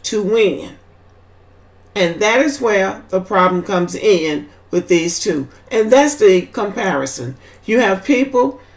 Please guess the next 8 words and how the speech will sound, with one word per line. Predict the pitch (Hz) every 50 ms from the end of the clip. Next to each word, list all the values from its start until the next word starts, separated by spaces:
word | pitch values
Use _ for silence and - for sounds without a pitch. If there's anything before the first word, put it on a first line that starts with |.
| - _ _ -
who | - 240 220 214 208 208 196 190 196 - - - _ _ _
have | - - 233 226 220 220 214 214
a | 196 190 202
natural | 190 214 220 233 269 311 320 311 294 302 277
gift, | 208 185 185 220 202 160 139 139 - - - - - - - - _ -
a | 190 208
natural | 214 220 220 226 247 269 269 - 233 226
talent | 226 - 269 269 254 226 196 156 139 135 -